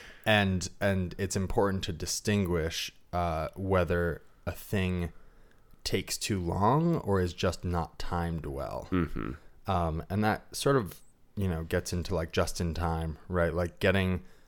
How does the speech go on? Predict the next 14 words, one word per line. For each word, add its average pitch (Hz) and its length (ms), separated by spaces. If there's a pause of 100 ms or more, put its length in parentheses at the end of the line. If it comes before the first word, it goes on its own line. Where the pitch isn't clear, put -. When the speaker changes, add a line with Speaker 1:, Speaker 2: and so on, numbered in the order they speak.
(380)
Speaker 1:
making 117 380
stuff - 480
that 90 380 (440)
will 101 360
eventually 90 520
sell, 78 600 (160)
like, 82 180
the - 80
premise 92 580
of 76 160
just 80 300
in 82 140
time 80 500
Speaker 2:
Right. 69 240